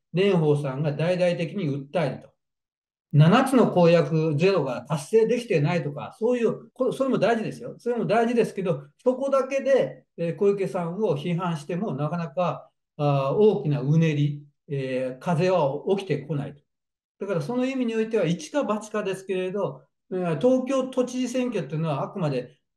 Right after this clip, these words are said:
都の選挙ではあるというものの、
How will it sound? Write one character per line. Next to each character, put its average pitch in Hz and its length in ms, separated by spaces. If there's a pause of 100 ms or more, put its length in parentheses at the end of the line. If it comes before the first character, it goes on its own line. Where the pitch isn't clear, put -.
(240)
都 302 120
の - 380 (160)
選 254 280
挙 175 180
で 143 80
は 127 360
あ 262 60
る 240 160
と 143 160
い 220 220
う 233 180
も 214 160
の 214 240
の、 226 420